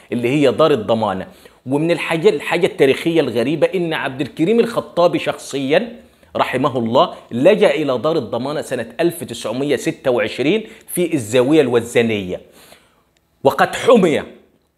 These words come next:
وكان يلجأ إليها المطلوبين من السلطان أو الخارجين عن القانون، وكان ليها إيه؟ دار الضمانة كان ليها هيبة وكان ليها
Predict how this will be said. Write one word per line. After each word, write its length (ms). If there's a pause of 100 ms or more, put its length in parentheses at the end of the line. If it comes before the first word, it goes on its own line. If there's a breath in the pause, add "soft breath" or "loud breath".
(180)
وكان 320
يلجأ 380
إليها 180
المطلوبين 560
من 120
السلطان 800
أو 180
الخارجين 540
عن 180
القانون، 420
وكان 360
ليها 360
إيه؟ 320 (260 loud breath)
دار 220
الضمانة 460
كان 280
ليها 340
هيبة 320
وكان 340
ليها 400